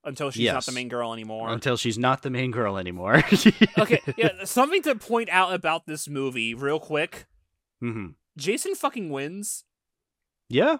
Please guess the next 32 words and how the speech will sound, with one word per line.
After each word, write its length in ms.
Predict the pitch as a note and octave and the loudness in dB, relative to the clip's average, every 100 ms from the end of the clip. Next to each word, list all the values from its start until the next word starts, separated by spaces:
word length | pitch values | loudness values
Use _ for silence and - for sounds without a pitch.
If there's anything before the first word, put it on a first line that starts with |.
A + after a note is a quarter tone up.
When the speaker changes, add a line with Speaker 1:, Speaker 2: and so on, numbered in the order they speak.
| - | -4
Speaker 1:
<laughs> 1500 | - - - - - - _ _ _ _ _ _ _ _ _ | -18 -20 -20 -20 -20 -20 _ _ _ _ _ _ _ _ _
Jason 400 | G3 C4+ A#4 E4+ | -2 0 0 0
wins. 840 | G3 G#3+ E3+ C3+ - - - - _ _ _ - | 0 0 0 -6 -4 -4 -4 -10 _ _ _ -2
Speaker 2:
Yeah. 420 | A#2+ A#3 F4+ B3 - _ _ _ _ _ _ _ _ _ _ | 2 4 2 0 -6 _ _ _ _ _ _ _ _ _ _
Speaker 1:
They 60 | - | 4
Speaker 2:
Which 140 | D3 A3 | 6 8
Speaker 1:
don't 200 | C#4+ D#4 | 6 2
stop 380 | - A#3 D4+ F4+ | 2 6 6 4
him. 380 | E4 C#3+ E3 - _ _ _ _ _ B2 | -2 -2 -6 -10 _ _ _ _ _ 0
Speaker 2:
They 120 | D3 | 2
don't. 560 | C3 G#3 C4 - - - _ _ _ | 4 4 4 -2 -12 -20 _ _ _
Speaker 1:
They, 140 | G3 G#3 | 2 4
you 200 | G#3 G3 | 2 -2
think 280 | A#3+ C#4 | -2 -2
they 100 | F#4 | -2
do 220 | F4 C4 B3 | -2 -4 -2
because 160 | G#3+ | -2
they 80 | G3+ | -4
put 140 | G#3+ | -6
him 40 | A#3 | -2
back 200 | A3 A#3+ | -2 -2
in 40 | G#3+ | -4
the 60 | |
lake. 340 | F#3+ B3 A#3+ _ _ _ | -2 -2 -2 _ _ _
He 220 | C4 B3 | -2 0
immediately 460 | A3+ A3 B3 C#4+ B3+ | 0 -2 -4 -4 -6
bursts 500 | G3+ F3+ F#3+ - - | -6 2 4 4 0
out, 340 | G3+ A3+ G#3+ E3+ | 2 4 4 0
grabs 460 | D3+ F#3 B3+ C4+ | 2 4 4 2
him, 160 | G#3 G3 - | -4 -4 -8
freeze 480 | - G3 B3+ F4 - | -14 -4 2 2 0
frame, 480 | G#3+ G3 F#3 G#3 | -4 -2 -2 -4